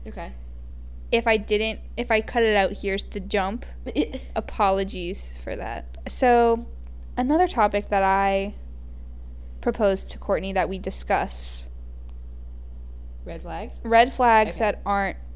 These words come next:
Speaker 2: red flags.
Speaker 1: Red flags that aren't red flags to other people but are to us.
Speaker 2: Yes. Would you like to take it away?
Speaker 1: Yeah, so we can go back and forth.
Speaker 2: Okay.
Speaker 1: My first one, which I've expressed to you already, is a guy who works out to the point that,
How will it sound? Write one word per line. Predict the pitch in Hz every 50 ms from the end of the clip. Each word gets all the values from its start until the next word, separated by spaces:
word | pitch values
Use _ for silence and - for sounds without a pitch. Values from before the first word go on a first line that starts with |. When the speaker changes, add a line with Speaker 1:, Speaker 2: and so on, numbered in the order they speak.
| - -
Speaker 2:
red | 196 202 185 175 180 196
flags. | - - 190 - - - - - - - - - -
Speaker 1:
Red | 202 208 220 233 233
flags | 302 294 311 294
that | 240 202
aren't | 185 202 185
red | 202 202
flags | 202 185 185
to | - -
other | - 160 175
people | - 175 156 170 156
but | - -
are | - 143 -
to | - - -
us. | - - - - - - - - - - - - - - - - - -
Speaker 2:
Yes. | - 214 - - - - - - - - - - - - - - - - - - - - - -
Would | 247 240
you | 233
like | 220 220
to | -
take | - - 226 220
it | 220 220
away? | 214 202 - - 214 - - - - - - -
Speaker 1:
Yeah, | 180 165 -
so | - - 190 196
we | 190 233 240
can | 302 320
go | 311 226
back | 214 190 185
and | 180 175
forth. | - - - - - - - - -
Speaker 2:
Okay. | 220 208 - 202 208 - - - - -
Speaker 1:
My | 233 233 247
first | 240 247 240 247 247
one, | - 339 370
which | 339 285
I've | 233 208 202
expressed | 196 - - 196 175 180 - -
to | - 190
you | 175 170
already, | 147 170 170 156 156 151 160 170 185 - - - - - - - - - -
is | 190 202 196 185 180 175 170 - -
a | - 208 220
guy | 202 - 202 196 190 190 196 226
who | 240 269 311
works | 302 220 208 202 202 - - -
out | - 156 160 160 - -
to | 233
the | 214
point | 208 - - 226 220 220 226 226 220 - - - - - - - - - - - - -
that, | - 196 185 180 -